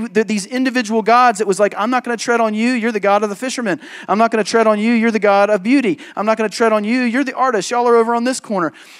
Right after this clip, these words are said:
And the Apostle Paul's coming to say, "Hey, there's a God, there's a Lord, there's a God and Lord over all and in all." Did you hear that during the reading? Everything. He comes in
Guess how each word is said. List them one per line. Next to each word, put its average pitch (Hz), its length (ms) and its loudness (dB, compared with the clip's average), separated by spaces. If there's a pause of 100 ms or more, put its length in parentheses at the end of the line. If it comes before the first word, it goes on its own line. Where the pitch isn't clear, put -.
(120)
And 214 80 2
the 233 40 4
Apostle 262 320 2
Paul's 262 280 2
coming 226 240 0
to 196 60 -8
say, 196 260 0
"Hey, 247 160 2
there's 214 180 -2
a 226 40 -2
God, 214 280 4
there's 202 140 -2
a 202 40 2
Lord, 214 300 0
there's 185 140 -6
a 190 60 -2
God 226 380 -2 (200)
and 190 200 -6
Lord 208 220 4
over 160 360 0
all 160 640 0 (800)
and 185 140 -6
in 190 240 -2
all." 143 440 -6 (400)
Did - 140 -14
you 185 60 -8
hear 226 180 -4
that 233 300 -6
during 196 160 -8
the 175 60 -6
reading? 214 360 -8 (880)
Everything. 175 640 -6 (480)
He 226 120 -6
comes 233 340 0
in 196 420 2